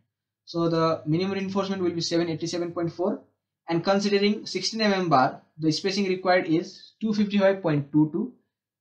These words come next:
and considering site practice, we will provide sixteen M M bar at one fifty M M center to center spacing. Similarly, on the outer face of the slab, uh, wall also will provide the same reinforcement, that is sixteen M M bar at one fifty,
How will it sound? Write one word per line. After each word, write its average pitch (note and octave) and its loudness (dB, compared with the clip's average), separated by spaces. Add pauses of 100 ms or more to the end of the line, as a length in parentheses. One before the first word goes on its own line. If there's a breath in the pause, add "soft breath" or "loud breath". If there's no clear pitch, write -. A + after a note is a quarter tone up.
(180)
and C#3+ 0
considering F3+ 0
site F3 -2
practice, F3 -4
we E3 2
will D#3+ 0
provide D#3+ 2
sixteen - -8
M F3 0
M D#3 2
bar C#3+ 6
at D#3 -4
one D3 2
fifty D3 -4
M C3 -4
M D3 -4
center C3 -6
to B2+ -10
center C3 -10
spacing. - -12 (840)
Similarly, G3+ 2
on E3 -4
the - 0
outer F3 4
face G3+ -4
of E3 -6
the F#3 -6 (540)
slab, F3 4
uh, C#3+ 6
wall F3 8
also F3+ 2
will F3+ -2
provide E3+ 2
the D#3+ -2
same F3+ -6
reinforcement, E3 -2
that D3+ 2
is D3+ -6
sixteen F3 -8
M E3+ -2
M D#3+ 0
bar D#3 4
at D3+ -2
one C#3 0
fifty, E3 -4